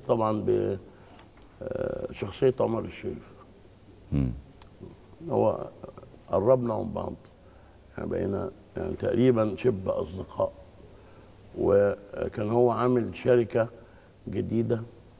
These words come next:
Speaker 1: آه، وينتج، آه، فيلم لا تطفئ الشمس. وفعلًا، آه، اختارني في دور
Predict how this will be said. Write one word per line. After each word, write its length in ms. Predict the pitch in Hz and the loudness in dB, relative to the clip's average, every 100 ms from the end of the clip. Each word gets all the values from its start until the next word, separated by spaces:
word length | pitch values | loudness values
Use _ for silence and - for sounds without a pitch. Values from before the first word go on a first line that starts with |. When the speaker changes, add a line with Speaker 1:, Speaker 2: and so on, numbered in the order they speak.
| - - - - - - - - - - - - | -20 -20 -20 -20 -20 -20 -20 -20 -20 -20 -20 -12
Speaker 1:
آه، 1120 | - 82 85 82 82 80 87 - - - - - - - - - - - | -8 -6 -4 -4 -4 -6 -6 -10 -10 -12 -12 -14 -16 -20 -20 -20 -10 0
وينتج، 600 | 113 131 123 120 80 95 | 4 4 4 2 2 2
آه، 540 | 107 101 95 95 95 | 4 4 0 -2 -2
فيلم 460 | - - 123 113 104 | 0 4 4 4 -2
لا 140 | 95 - | -4 -4
تطفئ 300 | 113 - - | -6 -4 -6
الشمس. 360 | - - 113 - - - - - - - - - - - - - - - - - - - - - - - - - | -4 -8 -10 -12 -20 -20 -20 -20 -20 -20 -20 -20 -20 -20 -20 -20 -20 -20 -20 -20 -20 -20 -20 -20 -20 -20 -20 0
وفعلًا، 1000 | 107 113 123 113 - 151 156 156 143 139 - - | 4 8 8 6 6 6 6 4 2 0 -4 -8
آه، 680 | - 92 - - - - - - - | -4 -4 -4 -6 -8 -10 -12 -14 -14
اختارني 560 | - - 139 143 139 117 | -12 2 4 6 4 2
في 180 | - | 2
دور 380 | 113 120 135 123 | 4 6 6 4